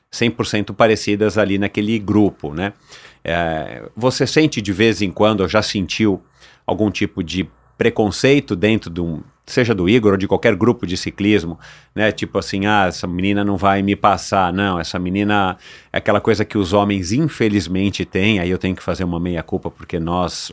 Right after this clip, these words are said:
homens, também fomos criados dessa maneira, né? Mas muito vem mesmo do nosso preconceito, infelizmente,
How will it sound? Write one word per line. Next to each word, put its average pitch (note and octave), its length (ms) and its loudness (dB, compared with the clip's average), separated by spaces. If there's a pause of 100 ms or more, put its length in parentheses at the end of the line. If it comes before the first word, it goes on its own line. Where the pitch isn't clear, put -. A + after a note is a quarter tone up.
homens, F2+ 480 0
também G2 260 0
fomos B2+ 320 2
criados G2+ 460 2
dessa F#2 260 0
maneira, F#2 560 -2 (140)
né? G#2 180 -4 (380)
Mas F#2+ 180 -2
muito F#2+ 320 -2
vem F2 180 -2
mesmo E2 280 -4
do D#2+ 120 -6
nosso E2+ 240 -4
preconceito, F2 800 -6
infelizmente, F2 800 -6